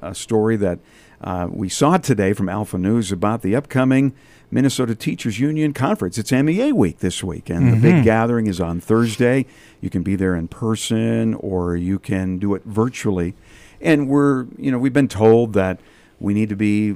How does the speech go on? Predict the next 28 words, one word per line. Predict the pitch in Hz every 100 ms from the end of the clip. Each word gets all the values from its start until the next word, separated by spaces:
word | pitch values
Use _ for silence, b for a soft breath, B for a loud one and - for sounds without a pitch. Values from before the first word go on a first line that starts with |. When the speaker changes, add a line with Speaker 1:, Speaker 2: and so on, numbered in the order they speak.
| -
Speaker 1:
uh, | 95 85
careful, | - 117 110 107
make | 92 92
sure | - - 151 160
we're | 139 120
in | 117
support | - - - 123 135 127
of | -
teachers | - 139 131 113 98 82 82 90
and | 92 92 92
the | 95
public | 131 127 110
school. | - 113 98 73 -
And | 113 127
I |
get | 135 135 180
that. | 196 123 _ b b b b
You | - 110
know, | 104
we, | 98 110 120 123 - -
uh, | 98 95 85
need | 101 117 135 156
public | 139 139 147 127
schools. | - 131 160 165 -
We | 92 90
love | 95 101 113 131 151 147
the |
teachers. | 143 175 175 - -